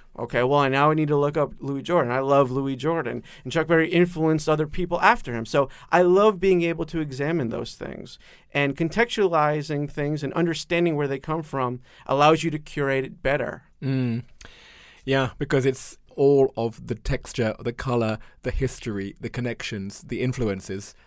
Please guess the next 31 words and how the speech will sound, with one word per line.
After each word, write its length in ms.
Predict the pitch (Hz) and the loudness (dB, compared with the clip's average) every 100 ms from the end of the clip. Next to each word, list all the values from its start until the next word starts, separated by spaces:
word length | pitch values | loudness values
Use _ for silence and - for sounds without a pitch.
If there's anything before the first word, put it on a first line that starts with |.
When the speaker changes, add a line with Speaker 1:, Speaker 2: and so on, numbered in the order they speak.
| _ | _
Speaker 2:
I'm 140 | 165 180 | 0 4
always 260 | 202 185 | 4 4
impressed 420 | 175 160 156 143 | 4 2 2 0
with 100 | 135 | -2
people 360 | 131 123 107 98 | -4 -4 -4 -6
who 200 | 92 113 | -4 -6
have 260 | 107 120 - | -4 -6 -6
that 200 | 110 - | -6 -8
kind 260 | 127 120 | -8 -6
of 140 | 113 - | -6 -6
catalog 680 | - 135 123 110 90 98 - - _ _ - | -6 -6 -4 -4 -4 -8 -16 -20 _ _ -4
of 380 | 113 107 107 - | -2 -4 -6 -6
references. 800 | 123 - 113 92 - - - - _ _ | -4 -4 -10 -12 -14 -16 -18 -20 _ _
How 240 | - - 214 | -10 -2 0
do 120 | 208 | 0
you 120 | 254 | -4
catalog 520 | - 127 - 110 95 | -4 -6 -4 -6 -6
it? 100 | 92 | -8
How 240 | - 143 160 | -6 0 0
do 100 | 139 | 0
you 120 | 135 | 0
know 420 | 127 123 117 113 113 - _ - | 0 0 0 -2 -6 -18 _ -18
when 440 | 127 135 135 135 | -4 0 0 -2
to 140 | 127 127 | -4 -4
use 320 | 117 120 110 | -2 -2 -4
a 40 | |
certain 360 | - 117 113 107 | -6 -6 -6 -4
piece 460 | - 113 107 - - - _ | -2 -2 -4 -10 -16 -20 _
from 260 | - 127 113 | -6 -2 0
which 240 | 120 113 - | 0 0 0
era 460 | 120 117 107 101 | 2 2 0 -2